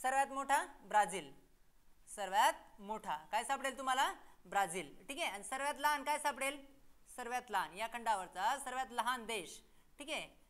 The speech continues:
लहान देश कोण सापडेल तुम्हाला? फॉकलँड. ठीक आहे, काय सापडेल?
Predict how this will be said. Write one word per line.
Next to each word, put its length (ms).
लहान 580
देश 420
कोण 140
सापडेल 320
तुम्हाला? 420
फॉकलँड. 500
ठीक 100
आहे, 140
काय 140
सापडेल? 560